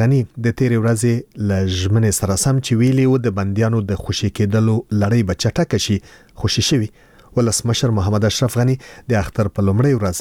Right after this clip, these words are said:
اعلان وکړ چې دوه زره نور طالب بندیان به هم د افغانستان له زندانونو آزاد شي. په همدې حال کې د افغانستان د بشري حقونو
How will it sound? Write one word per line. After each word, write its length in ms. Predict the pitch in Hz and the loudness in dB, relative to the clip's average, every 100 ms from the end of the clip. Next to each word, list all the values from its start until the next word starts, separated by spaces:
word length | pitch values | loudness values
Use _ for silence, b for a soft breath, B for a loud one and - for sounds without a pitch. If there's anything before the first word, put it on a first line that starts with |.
| - | -2
اعلان 220 | 123 139 131 | 0 2 0
وکړ 180 | - 131 - | 0 -4 -2
چې 60 | 117 110 | -2 0
دوه 120 | 135 117 | 0 0
زره 180 | 107 131 | 0 0
نور 180 | 131 117 | 0 0
طالب 240 | 127 139 131 | 0 0 0
بندیان 340 | 127 135 127 | 0 0 0
به 100 | 120 | 0
هم 60 | 135 B B B 131 | -2 B B B -4
د 80 | - | -2
افغانستان 500 | 107 101 143 143 127 | -2 -2 0 2 0
له 120 | 101 | 0
زندانونو 480 | 98 92 101 107 120 113 | -2 -2 0 0 0 0
آزاد 360 | 107 170 - - | 0 0 -2 -2
شي. 180 | 120 - _ - _ _ _ _ - | -2 -2 _ -20 _ _ _ _ -4
په 100 | 127 | -2
همدې 180 | 131 135 | 0 2
حال 120 | 143 135 | 0 0
کې 400 | 147 - - - | -4 -6 -10 -2
د 80 | 139 | -2
افغانستان 420 | 139 127 139 131 | 0 0 0 0
د 80 | 120 | 0
بشري 260 | 107 117 117 | -2 0 0
حقونو 320 | 127 - 135 | 0 0 0